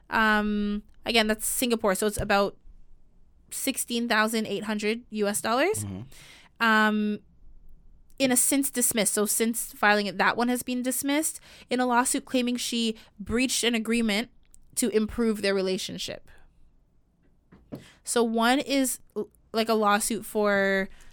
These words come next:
Speaker 1: the, the
Speaker 2: For
Speaker 1: trauma,
Speaker 2: trauma.
Speaker 1: depression, and, like, the
Speaker 2: Mm-hmm.
Speaker 1: heartbreak, and the other one is, uh, for a breach of agreement.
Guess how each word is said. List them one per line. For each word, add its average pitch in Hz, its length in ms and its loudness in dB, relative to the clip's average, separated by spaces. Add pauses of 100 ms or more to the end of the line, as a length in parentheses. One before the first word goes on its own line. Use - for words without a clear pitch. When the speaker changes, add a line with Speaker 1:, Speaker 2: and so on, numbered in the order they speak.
Speaker 1:
the, 202 140 -6 (180)
the 214 120 4
Speaker 2:
For 208 40 -10
Speaker 1:
trauma, 233 380 2
Speaker 2:
trauma. 226 160 4
Speaker 1:
depression, 220 580 2
and, 202 100 0
like, 220 140 0
the 196 80 0
Speaker 2:
Mm-hmm. 202 80 -8
Speaker 1:
heartbreak, 202 500 0
and 214 140 -4
the 208 60 0
other 214 120 0
one 214 140 0
is, 208 140 0
uh, 190 80 -2
for 208 200 -2
a 202 60 0
breach 220 400 0
of 233 220 4
agreement. 226 640 4